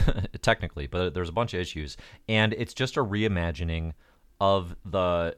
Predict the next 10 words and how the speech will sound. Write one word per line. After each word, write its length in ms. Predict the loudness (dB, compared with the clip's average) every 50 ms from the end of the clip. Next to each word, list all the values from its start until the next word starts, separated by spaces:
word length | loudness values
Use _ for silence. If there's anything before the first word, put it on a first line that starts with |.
| _ _ _ _ _ 0
early 320 | 2 2 2 2 2 0
days, 400 | 0 0 0 0 -2 -4 -4 -4
nineteen 320 | -2 -2 -2 0 -2 -2 -4
sixty-three 640 | -4 -6 -6 -4 -4 -6 -4 -4 -4 -4 -4 -2
Marvel 280 | -2 -2 -2 -2 -4 -6
Comics. 540 | -4 0 0 0 0 -2 -6 -14 -20 -20 -20 -20 -20 -20 _ _ -14 -6
Um, 240 | -2 -2 0 0 4 6
but 160 | 8 8 8
it's 140 | 6 2 0
with, 380 | -2 0 -2 -2 -6 -14 -20